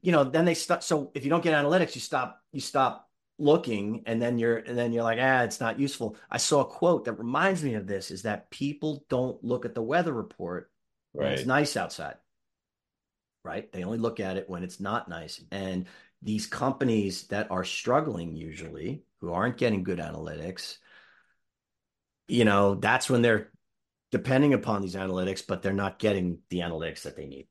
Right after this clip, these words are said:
Speaker 1: So anyway, uh,
Speaker 2: Well, it's
Speaker 1: it, it's
Speaker 2: funny. It's funny 'cause as you're, as you're talking, um, s-, you know, about, about products like Merge Analytics and, and Merge Analytics specifically,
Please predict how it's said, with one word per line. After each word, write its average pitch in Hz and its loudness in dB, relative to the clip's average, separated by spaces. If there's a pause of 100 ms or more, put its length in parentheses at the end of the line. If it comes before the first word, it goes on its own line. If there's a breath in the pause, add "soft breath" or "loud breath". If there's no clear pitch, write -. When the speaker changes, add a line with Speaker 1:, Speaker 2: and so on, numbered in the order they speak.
(120)
Speaker 1:
So 82 -8
anyway, 113 2 (200)
uh, 80 -4
Speaker 2:
Well, 185 8
it's 127 8
Speaker 1:
it, - 0
it's - 0
Speaker 2:
funny. 175 6 (280)
It's 135 2
funny 170 4
'cause 123 0
as 117 6
you're, 110 -2 (140)
as 98 0
you're 92 -2
talking, 95 2 (120)
um, 78 0 (120)
s-, - -14
you 117 -2
know, 78 0
about, 101 4
about 95 4
products 120 0
like 87 -2
Merge 78 -4
Analytics 71 -8 (100)
and, 92 -6
and 92 -6
Merge 95 -2
Analytics 82 -6
specifically, 87 -4